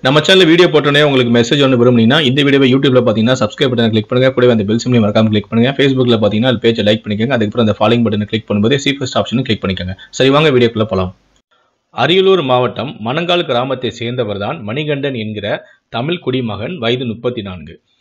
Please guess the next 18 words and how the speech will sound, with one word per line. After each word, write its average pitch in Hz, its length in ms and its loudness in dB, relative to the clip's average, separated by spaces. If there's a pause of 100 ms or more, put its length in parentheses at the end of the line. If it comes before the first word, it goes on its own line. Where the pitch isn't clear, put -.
(140)
இவர் 147 320 0
சென்னை 160 500 -4
ராமபுரத்தில் 135 760 -4
மனைவி 151 380 -4
மற்றும் 143 380 -8
குழந்தைகளுடன் 131 580 -6
தங்கி 107 500 -12
ஆட்டோ 151 340 -6
ஓட்டுநராக 120 640 -6
பணிபுரிந்து 123 520 -10
வருகிறார். 98 400 -12 (560)
நேற்று 151 280 -6
காலை 147 480 -4
தரமணி 143 540 -4
ஸ்ரீராம் 165 500 -4
நகருக்கு 120 580 -8
ஆட்டோவில் 127 500 -6
சென்றுள்ளார். 98 460 -12